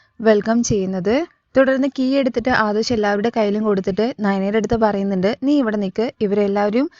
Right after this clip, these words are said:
റൂമിലാക്കിയിട്ട് ഞാൻ ഇങ്ങോട്ട് വരാം" എന്ന് പറയുമ്പോൾ മുത്തശ്ശൻ, "അതിനൊന്നും ആവശ്യമില്ലടാ, എല്ലാവർക്കും കീ കൊടുത്തില്ലേ, അവരവര് തന്നെ റൂമിലേക്ക് പൊക്കോളൂ" എന്ന് പറയുമ്പോൾ, "അത് വേണ്ട, ഞാൻ വന്നോളാം" എന്ന് പറഞ്ഞിട്ട് അവരെല്ലാവരും കൂട്ടിയിട്ട്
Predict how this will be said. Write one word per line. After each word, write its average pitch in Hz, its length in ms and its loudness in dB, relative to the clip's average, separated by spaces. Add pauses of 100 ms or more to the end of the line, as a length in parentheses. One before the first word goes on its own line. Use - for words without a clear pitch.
(260)
റൂമിലാക്കിയിട്ട് 254 640 2
ഞാൻ 214 240 2
ഇങ്ങോട്ട് 196 280 0
വരാം" 202 240 0
എന്ന് 202 200 -2
പറയുമ്പോൾ 190 300 0
മുത്തശ്ശൻ, 202 560 -4
"അതിനൊന്നും 285 420 0
ആവശ്യമില്ലടാ, 220 680 0
എല്ലാവർക്കും 240 560 0
കീ 240 120 0
കൊടുത്തില്ലേ, 202 600 0
അവരവര് 277 420 0 (120)
തന്നെ 220 300 -2 (340)
റൂമിലേക്ക് 262 420 2
പൊക്കോളൂ" 240 340 -2
എന്ന് 240 200 -2
പറയുമ്പോൾ, 214 400 0
"അത് 254 280 0
വേണ്ട, 214 260 0 (220)
ഞാൻ 269 180 2
വന്നോളാം" 226 380 0
എന്ന് 220 220 -2
പറഞ്ഞിട്ട് 202 380 -2
അവരെല്ലാവരും 214 600 0
കൂട്ടിയിട്ട് 214 520 -2